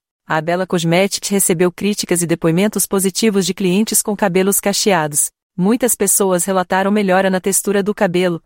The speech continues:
aumento da definição dos cachos e redução do frizz após incorporar os produtos da Bella em sua rotina. As formulações veganas da marca ressoaram com os clientes,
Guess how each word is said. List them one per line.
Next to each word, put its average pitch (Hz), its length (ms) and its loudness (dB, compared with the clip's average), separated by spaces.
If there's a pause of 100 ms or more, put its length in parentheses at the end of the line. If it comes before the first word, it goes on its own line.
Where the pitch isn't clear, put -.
aumento 185 420 0
da 175 100 0
definição 170 540 -2
dos 196 220 -2
cachos 196 420 -2
e 180 60 0
redução 175 420 -2
do 175 140 -2
frizz 202 260 -2
após 196 340 0
incorporar 190 520 0
os 170 100 -4
produtos 180 500 -2
da 180 140 2
Bella 170 300 2
em 208 40 0
sua 202 200 0
rotina. 180 500 -2 (240)
As - 200 -2
formulações 190 600 0
veganas 175 400 0
da 156 100 2
marca 160 340 -2
ressoaram 160 540 0
com 170 140 -4
os 170 120 -2
clientes, 175 640 -2